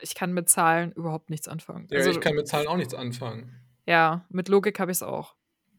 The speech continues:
Speaker 1: Also
Speaker 2: Also das
Speaker 1: ausgerechnet
Speaker 2: ist ja
Speaker 1: das,
Speaker 2: der
Speaker 1: was du
Speaker 2: Witz.
Speaker 1: machst, kann ich nicht.
Speaker 2: Das ist
Speaker 1: Analytisch
Speaker 2: ja der
Speaker 1: und
Speaker 2: Witz so ein
Speaker 1: logisch.
Speaker 2: bisschen, ähm,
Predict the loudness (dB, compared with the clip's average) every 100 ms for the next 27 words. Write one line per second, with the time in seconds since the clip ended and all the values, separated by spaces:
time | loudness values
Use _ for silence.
0 | _ _ _ _ 0 4 6 8 6 6
1 | 8 8 10 6 4 8 8 8 6 6
2 | 4 4 2 0 -6 -8 -8 -4 -2 2
3 | 6 8 6 6 4 4 4 2 2 2
4 | 2 2 -2 -4 -6 -8 -6 -4 -2 -2
5 | -4 -6